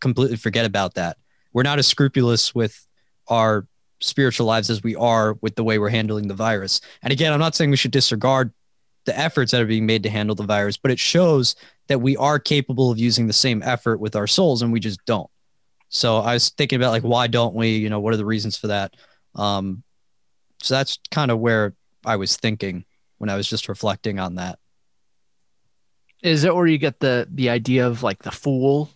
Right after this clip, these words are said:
Speaker 2: Like,
Speaker 1: Oh,
Speaker 2: the
Speaker 1: so,
Speaker 2: one
Speaker 1: oh,
Speaker 2: who
Speaker 1: yeah. So that actually, so that's from Alphonsus. So that's from Saint Alphonse Liguori, uh, who is probably right now my favorite saint. He's, uh, he was a bishop and priest in Italy, uh, and he's a doctor of the church now. He's known for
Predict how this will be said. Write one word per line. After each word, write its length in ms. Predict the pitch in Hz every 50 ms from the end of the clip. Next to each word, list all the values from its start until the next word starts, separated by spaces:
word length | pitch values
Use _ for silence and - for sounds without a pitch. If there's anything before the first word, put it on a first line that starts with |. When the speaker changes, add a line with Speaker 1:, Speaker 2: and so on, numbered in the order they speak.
| _ - -
Speaker 2:
Like, 120 | - -
Speaker 1:
Oh, 100 | 175 165
Speaker 2:
the 80 | 147 -
Speaker 1:
so, 100 | - -
Speaker 2:
one 100 | 160 151
Speaker 1:
oh, 60 | 127
Speaker 2:
who 140 | 117 127 127
Speaker 1:
yeah. 100 | 151 139
So 140 | 120 - -
that 240 | 160 165 175 185 185
actually, 380 | 180 175 165 - - 151 131 -
so 160 | - - 151
that's 220 | 139 147 170 -
from 120 | - 185 170
Alphonsus. 560 | 160 147 - - 147 139 135 127 131 - - 127 -
So 240 | - 151 139 120 - _ _ _ _ _ -
that's 180 | - 160 160
from 100 | - 185
Saint 200 | 165 - - 160
Alphonse 400 | 147 135 - - 139 131 123 -
Liguori, 500 | - 117 107 117 120 117 110 101 95 92 - -
uh, 220 | 98 104 101 101
who 200 | 101 117 117 113
is 200 | 110 101 - - - - _ _ _ _ _ _ _ _ _ _
probably 380 | - 147 147 143 135 131 120 117
right 220 | 117 120 120 107
now 140 | 117 113 113
my 140 | 113 113 113
favorite 340 | - 131 120 107 110 104
saint. 340 | - - - 117 110 104 87
He's, 280 | - 117 117 113 104 -
uh, 220 | 120 113 110 107 -
he 60 | - 123
was 120 | 120 110
a 40 | 120
bishop 380 | 110 147 147 - - 143 -
and 80 | - 123
priest 400 | - - 127 127 127 120 - -
in 260 | 120 113 113 110 110 - _ _ _ _
Italy, 440 | - 120 117 131 135 151 151 147 143 - - - _ _ _ _ _ -
uh, 340 | 110 110 110 107 107 107 104
and 300 | 107 113 113 110 104 104
he's 160 | 113 127 113
a 60 | 113 98
doctor 340 | 123 123 123 - - -
of 60 | 120 113
the 80 | 113
church 320 | 110 - 120 113 107 - -
now. 200 | 120 113 110 107
He's 220 | 110 120 117 113
known 220 | 127 127 131 123
for 300 | 117 - 123 117 110 98